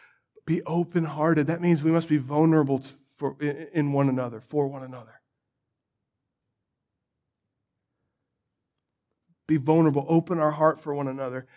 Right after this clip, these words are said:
That means we might get hurt. Be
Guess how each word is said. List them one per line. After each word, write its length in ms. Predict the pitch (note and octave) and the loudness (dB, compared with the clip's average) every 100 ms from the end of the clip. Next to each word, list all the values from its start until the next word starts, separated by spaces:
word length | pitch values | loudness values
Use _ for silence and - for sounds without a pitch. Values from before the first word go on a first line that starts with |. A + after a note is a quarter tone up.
| - | -12
That 100 | C#3+ | -2
means 220 | E3+ F3 D3+ | 6 6 6
we 80 | |
might 300 | E3 E3 E3+ | 6 4 2
get 160 | E3 D#3+ | 0 -2
hurt. 580 | - E3+ F3+ D#3 - - - _ _ _ _ _ _ _ _ _ _ _ _ _ _ _ _ _ _ _ _ _ _ _ _ _ _ _ _ _ _ | -6 -6 -4 -4 -8 -20 -20 _ _ _ _ _ _ _ _ _ _ _ _ _ _ _ _ _ _ _ _ _ _ _ _ _ _ _ _ _ _
Be 60 | _ | _